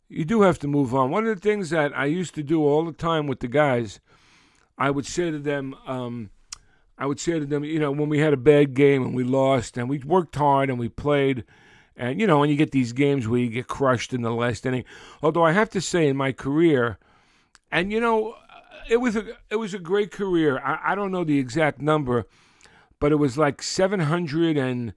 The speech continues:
in the, in the teens, like seven hundred and fifteen wins f-, for the teams that I coached, and like five hundred and two or three losses. Uh, so the winning percentage was really great,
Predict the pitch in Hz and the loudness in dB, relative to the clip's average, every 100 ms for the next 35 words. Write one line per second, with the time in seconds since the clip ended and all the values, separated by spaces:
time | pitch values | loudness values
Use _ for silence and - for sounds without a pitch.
0 | _ _ _ _ _ _ _ - 143 139 | _ _ _ _ _ _ _ -6 -4 -2
1 | 135 143 139 135 - - 175 156 135 123 | -4 -4 -6 -6 -6 -4 0 0 -2 -4
2 | 127 120 - 190 180 185 160 156 135 123 | -6 -6 -2 -2 0 -2 -2 -4 -4 -6
3 | 117 - 180 - 160 160 147 143 151 151 | -6 -2 -2 -2 -4 -4 -2 -2 -2 -2
4 | 147 117 - _ _ _ - _ - - | -6 -8 -16 _ _ _ -20 _ -16 -14
5 | - 139 120 - 156 160 120 139 135 - | -6 -4 -4 0 0 2 0 2 0 0
6 | 135 139 - - - _ - _ _ _ | 0 2 0 -8 -18 _ -20 _ _ _
7 | - 127 127 123 135 120 - - 143 139 | -6 -4 -4 -6 -6 -6 -6 0 2 2
8 | 127 151 123 143 127 120 113 _ - - | 0 -2 0 -2 -4 -10 -12 _ -14 -4
9 | 160 151 135 - _ - 123 117 - 131 | -2 -2 -4 -8 _ -10 -8 -8 -6 -2
10 | 139 131 123 127 131 - 98 82 - - | 0 0 0 0 0 -4 -14 -16 -18 -20
11 | _ _ - _ _ 123 120 120 117 - | _ _ -20 _ _ -4 -2 -2 -4 -2
12 | 139 143 175 254 180 156 - 151 139 110 | 0 0 0 -4 -6 -8 -6 -6 -6 -6
13 | 131 107 120 127 190 143 123 165 185 | -8 -8 -10 -6 -4 -4 -4 -2 -2